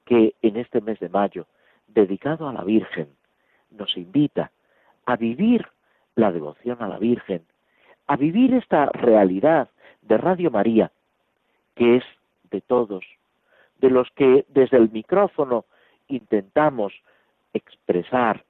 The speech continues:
este contenido de el amor de Dios,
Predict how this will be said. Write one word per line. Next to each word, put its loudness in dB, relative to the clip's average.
este -4
contenido -4
de -2
el 0
amor -8
de -12
Dios, -12